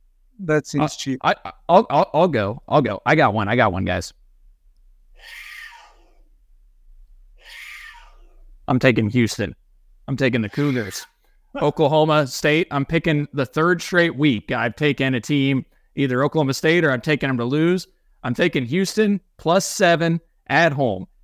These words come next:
Speaker 2: Houston coming off a deflating loss to Cincinnati. And Houston, you know, Dana Holgorsen, friend of Kansas State,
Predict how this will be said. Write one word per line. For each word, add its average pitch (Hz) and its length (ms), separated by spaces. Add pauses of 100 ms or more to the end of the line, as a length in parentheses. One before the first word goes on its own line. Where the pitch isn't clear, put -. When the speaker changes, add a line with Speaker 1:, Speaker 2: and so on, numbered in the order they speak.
Speaker 2:
Houston 147 360
coming 139 240
off 117 200
a 110 40
deflating 104 580
loss 98 300
to 104 100
Cincinnati. 110 800 (200)
And 117 220
Houston, 208 560 (300)
you 151 100
know, 151 80
Dana 165 260
Holgorsen, 131 480
friend 131 200
of 123 60
Kansas 123 340
State, 98 320